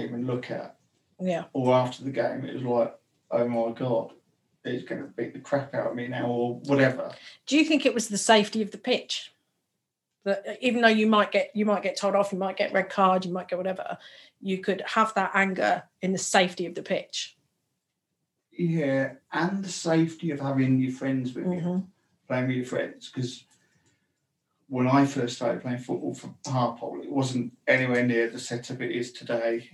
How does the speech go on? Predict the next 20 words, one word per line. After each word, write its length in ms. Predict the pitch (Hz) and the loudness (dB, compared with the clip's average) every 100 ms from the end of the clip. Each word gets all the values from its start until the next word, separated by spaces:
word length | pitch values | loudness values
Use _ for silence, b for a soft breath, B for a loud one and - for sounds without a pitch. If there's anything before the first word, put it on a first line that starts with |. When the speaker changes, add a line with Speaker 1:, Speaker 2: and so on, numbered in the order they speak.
| 175 | -14
Speaker 1:
You 180 | 143 123 | -6 -4
know, 100 | 110 | -4
we 100 | 110 | -8
still 300 | 120 - 123 | -10 -6 -4
played 360 | 117 117 113 117 | -4 -4 -2 -2
at 180 | 117 - _ _ _ _ _ | -2 -6 _ _ _ _ _
Cold 260 | - 120 120 | 2 2 4
Ashby, 420 | 117 - 131 120 | -2 -4 -6 -6
which 300 | 120 - - | -4 -8 -6
was 100 | 113 | -8
a 60 | 113 | -6
cow 300 | - 113 110 | -4 -4 -4
field, 460 | - 113 113 113 - _ _ | -4 -4 -4 -8 -14 _ _
Little 220 | 139 117 | 0 0
Bri-, 220 | 127 127 - 143 | 0 -2 -2 2
Great 260 | 135 131 | 4 4
Brimpton, 460 | 135 131 - 131 131 | 2 -2 0 2 4
which 100 | 185 | 6
Speaker 2:
Yeah. 300 | 185 180 | 4 2
Speaker 1:
ca-, 40 | 208 | -2